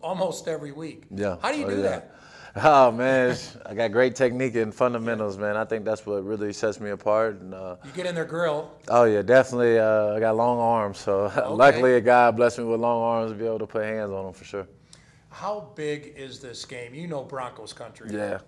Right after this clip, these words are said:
Speaker 1: You can al-, already feel the unrest,
Speaker 2: Mm-hmm.
Speaker 1: can't you?
Speaker 2: Oh,
Speaker 1: A little
Speaker 2: yeah,
Speaker 1: bit.
Speaker 2: definitely.
Speaker 1: <laughs>
Speaker 2: Definitely.
Speaker 1: They're not used to this. I mean, even though the
Speaker 2: Yeah.
Speaker 1: last two years, they still
Speaker 2: Yeah.
Speaker 1: aren't accepting it.
Speaker 2: Oh, no, they're, it's, I mean, they're definitely upset, but, uh, this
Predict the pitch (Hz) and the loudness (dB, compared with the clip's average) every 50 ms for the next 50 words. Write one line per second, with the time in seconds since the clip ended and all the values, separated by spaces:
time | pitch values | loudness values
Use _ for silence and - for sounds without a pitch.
0 | _ - 135 156 170 - - 165 160 160 156 156 151 147 151 147 143 147 143 143 | _ -20 -18 -18 -16 -14 -12 -10 -8 -6 -6 -6 -8 -8 -8 -8 -8 -6 -8 -8
1 | 135 123 - - - 156 147 151 143 135 127 123 120 117 120 123 127 123 113 101 | -10 -12 -16 -16 -14 -10 -8 -8 -8 -10 -12 -14 -14 -14 -14 -12 -12 -12 -12 -12
2 | - - - _ _ - 113 107 98 - 139 135 143 139 - 160 156 - - - | -16 -18 -20 _ _ -14 -14 -12 -10 -10 -10 -10 -12 -12 -12 -14 -14 -14 -14 -12
3 | 104 107 110 113 110 101 147 151 - 160 - 107 104 98 - 95 92 92 - - | -8 -4 -2 -2 -2 -2 -2 -2 -4 -4 -4 -4 -6 -8 -10 -12 -14 -14 -14 -14
4 | 202 - - - - - - - - 98 107 107 101 - 156 180 202 214 214 226 | -14 -14 -12 -14 -14 -16 -16 -12 -6 -4 -2 -2 -2 -2 -2 -2 -2 -2 -2 -4
5 | 254 254 254 - 208 180 170 156 127 - - 165 156 160 165 170 170 175 185 214 | -4 -6 -6 -6 -6 -4 -4 -4 -4 -6 -8 -8 -8 -8 -8 -8 -8 -8 -10 -8
6 | 226 240 226 214 208 208 208 202 196 214 220 220 202 196 - - 208 196 190 190 | -6 -6 -4 0 0 0 2 2 2 4 4 4 2 0 -6 -12 -12 -12 -12 -10
7 | 196 214 214 202 185 170 170 - - - _ _ _ - - _ _ _ _ 170 | -10 -10 -10 -10 -10 -12 -14 -16 -18 -20 _ _ _ -20 -20 _ _ _ _ -12
8 | 180 170 175 - 214 233 233 214 196 185 180 165 156 - - 175 160 - - 123 | -10 -8 -6 0 2 2 2 2 0 -2 -4 -6 -8 -8 -8 -8 -8 -10 -12 -16
9 | 110 107 107 _ _ - - 139 139 135 131 131 127 127 123 120 117 131 135 139 | -18 -20 -20 _ _ 0 4 6 6 8 8 6 6 6 6 6 8 8 8 10
10 | 139 135 131 117 - - 123 143 156 143 107 127 151 156 156 151 160 170 156 156 | 8 8 6 2 -2 -4 -4 -4 -4 -4 -6 -6 -4 -4 -4 -2 -2 0 2 2
11 | 151 135 131 135 131 131 120 - - 131 135 139 127 117 117 113 113 113 110 104 | 2 2 0 0 0 0 0 0 2 2 2 2 2 2 0 0 2 2 2 2
12 | 107 107 104 101 95 104 120 131 | 2 0 0 -2 -2 -6 -8 -8